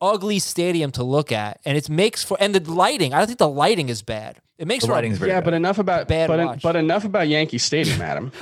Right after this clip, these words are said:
Speaker 1: All right, here's the question. Uh, dear Russell, Leaf, Mandarich, and Couch.
Speaker 3: I mean, come on, you're gonna say it's not boring,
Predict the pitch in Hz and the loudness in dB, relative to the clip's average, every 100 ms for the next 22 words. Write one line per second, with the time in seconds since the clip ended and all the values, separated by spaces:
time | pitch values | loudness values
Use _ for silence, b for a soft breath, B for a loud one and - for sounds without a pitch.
0 | 220 170 247 247 - 165 135 - - _ | 0 2 2 0 0 0 0 -6 -12 _
1 | B B B 220 B B - 170 160 147 | B B B -14 B B -4 0 0 0
2 | 240 214 196 226 - 220 185 202 208 156 | 0 0 0 -2 0 0 2 2 0 0
3 | 165 185 175 175 - 131 - 151 110 - | 0 0 0 0 0 -4 0 0 0 0
4 | 208 240 190 220 170 135 165 190 - 196 | 0 0 0 0 2 2 2 0 0 0
5 | 147 147 147 156 127 131 151 180 202 | 0 2 2 0 0 0 2 2 -2